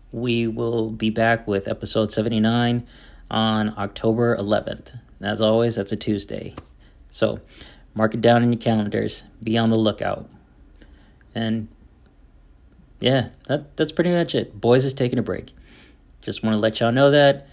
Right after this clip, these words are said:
And, you know, in the meantime, listen to some old episodes.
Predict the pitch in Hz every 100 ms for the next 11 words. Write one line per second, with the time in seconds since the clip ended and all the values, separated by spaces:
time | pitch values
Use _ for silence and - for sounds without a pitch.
0 | - - - - - 110 104 101 - -
1 | - - _ - - - - - 117 117
2 | 117 117 120 131 131 135 135 135 135 123
3 | 143 156 156 160 165 165 139 - - 104
4 | 104 -